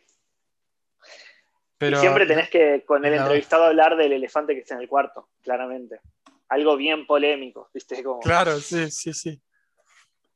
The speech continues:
Speaker 2: Y, y, y en realidad haces, ponele, la mitad del podcast hablando de otras cosas que nada que ver,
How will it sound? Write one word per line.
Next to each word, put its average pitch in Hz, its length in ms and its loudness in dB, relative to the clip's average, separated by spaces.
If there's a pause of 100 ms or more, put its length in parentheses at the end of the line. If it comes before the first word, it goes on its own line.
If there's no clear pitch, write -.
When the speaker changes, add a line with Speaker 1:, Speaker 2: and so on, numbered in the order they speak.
(760)
Speaker 2:
Y, 180 120 2 (260)
y, 160 360 -4
y 147 60 0
en 143 100 -2
realidad 151 420 4 (400)
haces, 143 420 -4
ponele, 147 480 -4
la 135 260 -6
mitad 139 300 -4
del 160 380 0
podcast 175 540 -2
hablando 147 420 -6
de 139 160 -4
otras 151 340 -6
cosas 156 320 -6
que 147 80 -14
nada 147 240 -10
que 135 100 -10
ver, 151 280 0